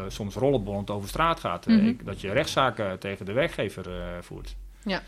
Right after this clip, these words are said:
Speaker 3: ja.
Speaker 1: Eh, dus ik denk dat het anders kan. En dat is, wil niet zeggen dat dan in één keer alles beter gaat,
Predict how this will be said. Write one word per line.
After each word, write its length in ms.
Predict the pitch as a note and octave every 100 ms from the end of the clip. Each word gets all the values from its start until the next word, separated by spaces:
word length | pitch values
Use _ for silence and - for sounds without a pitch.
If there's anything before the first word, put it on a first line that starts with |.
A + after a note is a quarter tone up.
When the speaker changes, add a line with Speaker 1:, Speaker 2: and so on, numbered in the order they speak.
| F#3+ -
Speaker 3:
ja. 220 | G3+ -
Speaker 1:
Eh, 340 | F2+ F2 F2+
dus 120 | G2
ik 80 | A#2+
denk 120 | D3+
dat 100 | F3
het 120 | B2+ -
anders 220 | C3+ -
kan. 260 | E3 G#2+ F#2 - - -
En 100 | A#2
dat 100 | A#2+
is, 120 | A#2
wil 200 | B2+ C3
niet 120 | D#3+ -
zeggen 200 | - B2+
dat 100 | B2+
dan 140 | B2
in 80 | B2+
één 100 | C3
keer 100 | -
alles 180 | A#2 G#2
beter 280 | C#3+ D#3+
gaat, 380 | D3+ D3 F#3 -